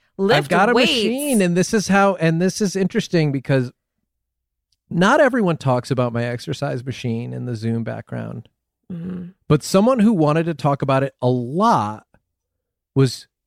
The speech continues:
Speaker 2: Mister Scott Ackerman.
Speaker 1: <laughs>
Speaker 2: And he really wanted to talk about the machine.
Speaker 1: Yeah. And, and did you guys come to something interesting?
Speaker 2: Uh, yeah, I guess the interesting thing for me was he was really nasty about it.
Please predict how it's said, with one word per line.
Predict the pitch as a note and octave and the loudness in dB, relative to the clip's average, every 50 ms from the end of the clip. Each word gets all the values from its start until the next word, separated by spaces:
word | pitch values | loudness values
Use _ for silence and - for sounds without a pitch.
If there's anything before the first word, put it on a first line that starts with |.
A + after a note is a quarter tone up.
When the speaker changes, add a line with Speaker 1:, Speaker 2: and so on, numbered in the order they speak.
| _ _ | _ _
Speaker 2:
Mister | G2+ G2+ G2 - - - B3 B3+ | -6 -6 -6 -6 -6 -8 -8 -8
Scott | - - - - - E2+ - - - A#3+ - _ _ _ _ _ _ _ _ _ _ _ _ _ _ - | -8 -14 -14 -12 -12 -12 -10 -12 -12 -14 -14 _ _ _ _ _ _ _ _ _ _ _ _ _ _ -6
Ackerman. | B4 - - A#4 F#4+ F4+ D4+ A3 F3+ C3+ B2+ - - | -6 -2 0 0 0 2 0 0 0 0 -4 -10 -12
Speaker 1:
<laughs> | - _ _ _ _ _ _ _ _ _ _ _ _ _ _ _ _ _ _ _ _ _ - - - _ _ _ | -18 _ _ _ _ _ _ _ _ _ _ _ _ _ _ _ _ _ _ _ _ _ -18 -18 -18 _ _ _
Speaker 2:
And | B3 A#3+ | -2 -2
he | A3 - - - D4 D#4 D#4+ | -2 -4 -2 2 4 4 4
really | C4 F#3+ D#3+ D#3+ D#3 | 4 4 4 4 2
wanted | C#3+ C3 B2+ B2+ B2+ B2+ B2+ | 2 0 0 -2 -4 -6 -8
to | - | -12
talk | - - A#2+ - | -10 -10 -10 -8
about | B2+ A#2+ A#2 A2+ - | -8 -10 -10 -8 -8
the | C#3+ | -6
machine. | C#3+ D3+ - - - G#3 G#3+ G3+ E3 C#3 B2 - _ _ _ | -6 -6 -8 -4 -2 0 0 0 0 -4 -8 -14 _ _ _
Speaker 1:
Yeah. | A#3 A3+ A3 G3+ G3+ F#3+ F3 F3 _ _ _ _ _ _ _ _ _ _ _ _ _ _ _ _ _ _ | -2 -2 0 0 -2 -4 -6 -10 _ _ _ _ _ _ _ _ _ _ _ _ _ _ _ _ _ _
And, | G#3+ G#3 G#3 G#3 G3+ G3 - | -2 0 0 -2 -4 -4 -4
and | G#3+ G#3 | -4 -4
did | G3+ G#3+ F#3+ | -4 -2 -2
you | G#3 G3 | -2 0
guys | G3+ G3 G3+ G3+ | 0 -2 -2 -4
come | - - G#3 G#3+ B3 | -4 -6 -6 -4 -4
to | F4+ E4+ | -6 -6
something | - G4 G4 F#4+ - G4+ G4+ G4+ G4+ G4 - - | -4 -6 -6 -6 -6 -8 -6 -6 -6 -8 -8 -8
interesting? | A#3+ C#4+ - G#4+ G#4+ G#4+ - A#4 A#4 A#4 A#4 A#4 A#4 A#4 A4+ - _ _ _ _ _ _ _ _ _ _ _ _ _ _ | -8 -8 -6 -8 -8 -8 -8 -8 -6 -6 -4 -6 -6 -6 -8 -10 _ _ _ _ _ _ _ _ _ _ _ _ _ _
Speaker 2:
Uh, | G3 G#3+ A3 G#3+ A3 A3 G#3+ G#3+ G#3+ A3 G#3+ G#3 - _ _ _ _ _ _ _ _ _ _ | 2 2 4 4 4 4 4 4 4 2 2 0 -6 _ _ _ _ _ _ _ _ _ _
yeah, | F#3 F#3+ A3 D4 C#4+ A3 F#3 E3+ E3 | -4 0 2 4 4 4 4 2 0
I | F#3 | 0
guess | - D4 C#4+ - | 2 0 0 0
the | - F#4 D4+ A#3 | 0 -2 0 0
interesting | G3 F#3+ - - - E4 D#4 B3+ - | -2 -2 -4 -4 -2 -2 -2 -2 0
thing | - G3 F3 E3+ | 0 0 0 2
for | - A3 G3 | 2 2 2
me | D#3+ C3 B2+ C3+ | 2 2 2 2
was | E3 D#3+ - | 2 0 -2
he | - - C3+ | -2 0 2
was | C#3 F3 F3 D3 - | 2 2 2 0 0
really | C3 A#2+ B2+ D3 D#3+ | 0 2 2 2 0
nasty | D3 D#3+ F3+ G3+ F#3 - - D3+ | 0 0 0 0 -2 0 -2 -2
about | C3+ B2 C3+ C#3 C#3+ - | -2 -2 -4 -8 -8 -8
it. | - - | -8 -10